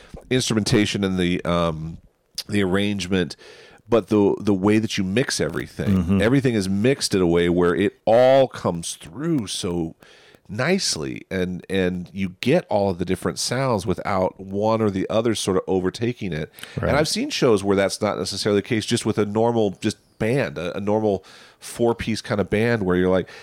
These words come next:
Speaker 1: it's a little too much guitar, not enough vocal, it's a little too much drum, you know, something where it's just not mixed quite,
Speaker 2: Yeah.
Speaker 1: quite right. So when you're doing it with all these instruments, to hear it mixed that well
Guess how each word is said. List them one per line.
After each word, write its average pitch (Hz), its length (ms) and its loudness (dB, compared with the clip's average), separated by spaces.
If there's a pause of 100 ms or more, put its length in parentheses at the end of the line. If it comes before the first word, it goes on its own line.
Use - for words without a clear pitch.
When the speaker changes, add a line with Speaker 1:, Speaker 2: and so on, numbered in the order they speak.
(200)
Speaker 1:
it's - 260 -6 (180)
a 107 40 -4
little 113 200 0
too - 180 -8
much 120 240 0
guitar, 120 580 -2
not 107 200 0
enough 104 240 -2
vocal, 113 560 2
it's 90 120 -2
a 98 40 -2
little 98 180 2
too - 180 -6
much 101 320 -2
drum, 117 640 0 (160)
you 107 160 0
know, 90 120 0
something 107 460 -2
where 92 220 4
it's 85 120 -6
just - 220 -6
not 190 240 -6
mixed 123 420 -6
quite, 113 480 -2 (180)
Speaker 2:
Yeah. 165 160 2 (380)
Speaker 1:
quite 113 380 0 (280)
right. 131 340 0 (100)
So - 140 0
when 127 80 2
you're 127 80 0
doing 175 220 2
it 185 60 -2
with 98 100 0
all 110 160 4
these 92 220 0
instruments, 82 760 -4 (640)
to 110 100 -2
hear 123 320 0
it 78 80 -4
mixed 101 520 -4
that 107 280 0
well 92 640 0